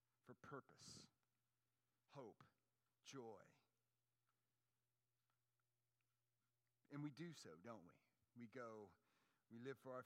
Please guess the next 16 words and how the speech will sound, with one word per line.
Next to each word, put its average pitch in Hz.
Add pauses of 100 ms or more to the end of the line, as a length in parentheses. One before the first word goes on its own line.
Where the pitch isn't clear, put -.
families, 120
we 117
live 113
for 117
our 113
jobs, 110
we 110
live 113
for 110
our 107 (200)
political 127
causes, 95
we 113
live 117
for 117
our 113